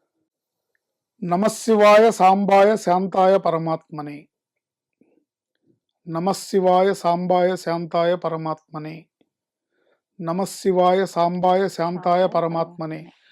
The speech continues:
Speaker 1: అనే మంత్రాన్ని చదువుతూ
Speaker 2: Hmm.
Speaker 1: ఉదయం అమ-, అమరేశ్వర స్వామి దగ్గర మొదలుపెట్టి,
Speaker 2: Hmm.
Speaker 1: చివరికి సామర్లకోటలో ఉన్న భీమారా-, భీమారామ-, రామలింగేశ్వర స్వామి దగ్గర
Speaker 2: Hmm.
Speaker 1: యాత్రను పూర్తి చేస్తే
Speaker 2: ఆ.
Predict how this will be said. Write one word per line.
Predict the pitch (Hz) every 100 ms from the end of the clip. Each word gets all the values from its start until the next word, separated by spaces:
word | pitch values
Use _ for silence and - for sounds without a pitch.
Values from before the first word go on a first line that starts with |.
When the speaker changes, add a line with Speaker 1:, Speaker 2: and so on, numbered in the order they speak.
| _ _
Speaker 1:
అనే | 175 175 180
మంత్రాన్ని | 175 190 220 214 214
చదువుతూ | 208 180 190 196 196 180 175 - _ 202
Speaker 2:
Hmm. | 196 175 160 165 _ _ _ _
Speaker 1:
ఉదయం | - 180 190 196 185 185 _ _ _ _ _ -
అమ-, | 180 185
అమరేశ్వర | 180 170 190 190 - 180
స్వామి | 170 180 170
దగ్గర | 165 156 160
మొదలుపెట్టి, | 160 175 180 165 139 - _
Speaker 2:
Hmm. | 208 185 160 _ _ _ _ _ _
Speaker 1:
చివరికి | - 175 180 170 165 160 202 _ -
సామర్లకోటలో | - 170 175 175 170 175 - 170
ఉన్న | 165 160 160 156
భీమారా-, | 151 175 185 180 175 170 170 165 151
భీమారామ-, | 170 175 175 170 165 165 160 _ _ _ -
రామలింగేశ్వర | 165 165 160 160 - 160
స్వామి | 151 165 165
దగ్గర | 165 156 160 160 - _ 208
Speaker 2:
Hmm. | 185 170 _ _ _ _ 170
Speaker 1:
యాత్రను | 170 175 165
పూర్తి | 147 165 - -
చేస్తే | 160 - 143 131 _ _ 190
Speaker 2:
ఆ. | 170